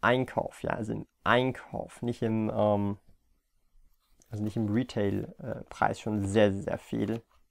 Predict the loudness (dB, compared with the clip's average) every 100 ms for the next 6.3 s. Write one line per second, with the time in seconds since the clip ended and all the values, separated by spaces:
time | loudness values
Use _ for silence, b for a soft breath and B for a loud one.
0 | _ _ -14 -10 0 0 0 -8 -6 -6
1 | -8 -2 0 0 -2 -2 -2 0 -2 -2
2 | -4 -6 -6 -8 -6 -4 -4 -2 -2 -2
3 | -2 -4 -2 0 0 -2 -2 -2 0 -2
4 | -2 -8 -6 -4 -2 -2 -4 -8 -2 0
5 | 2 -2 -8 b b b b b -2 4
6 | 6 4